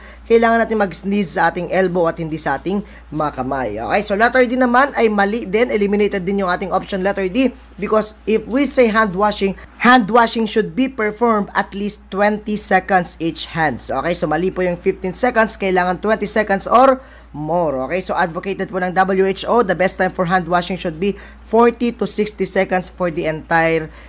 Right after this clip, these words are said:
procedure. Okay? So, letter B is the correct answer here. Stay at home and stay away from others and complete your fourteen days home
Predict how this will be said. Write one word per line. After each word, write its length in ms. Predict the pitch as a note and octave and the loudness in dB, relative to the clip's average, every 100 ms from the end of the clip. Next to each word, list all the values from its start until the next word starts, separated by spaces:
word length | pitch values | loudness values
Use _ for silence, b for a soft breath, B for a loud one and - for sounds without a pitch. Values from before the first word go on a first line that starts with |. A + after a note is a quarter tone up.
| B | B
procedure. 720 | - C#3+ - C#3 C3 C3+ B2 A#2 A#2 | -10 -10 -6 -6 -4 -4 -4 -4 -4
Okay? 80 | E3 | -2
So, 160 | F3+ | 0
letter 560 | D3+ D#3 G3+ A3 A3+ G3 | 0 2 2 2 0 -2
B 400 | E3+ A3 A3 G#3 | 0 0 0 -2
is 240 | G3 - | -6 -6
the 160 | E3 E3+ | -6 -2
correct 240 | E3+ E3+ E3+ | -2 -2 -2
answer 240 | F3 F#3 F3+ | -2 -2 -4
here. 400 | G#3 B3+ B3+ - B B | 2 4 4 2 B B
Stay 320 | F3+ - G#3+ | -8 -2 0
at 160 | G3 F#3 | 0 2
home 320 | A3 C4 B3+ | 2 2 2
and 320 | G3+ C#4 G#3 - - | 2 2 2 -6 -2
stay 480 | - - A#3+ A#3 G#3+ | -2 4 6 8 6
away 320 | G#3 G#3 G#3 | 4 4 2
from 320 | F#3 F#3 F3+ - | -2 -2 0 2
others 560 | C4+ B3+ B3+ B3 - | 4 4 4 2 -2
and 240 | G#3 G#3+ E3+ | -4 -4 -4
complete 560 | G3+ F#3+ F#3+ G#3 G#3 | -4 -4 -4 -4 -4
your 300 | G3+ F#3 F3 | -4 -2 -2
fourteen 500 | E3+ A#3 A#3+ A3+ G#3+ | -2 -2 -2 -4 -2
days 380 | G#3 G3+ G3+ - b b - | 0 0 -2 -8 b b 0
home 400 | F#3+ F#3+ F#3+ | 4 4 2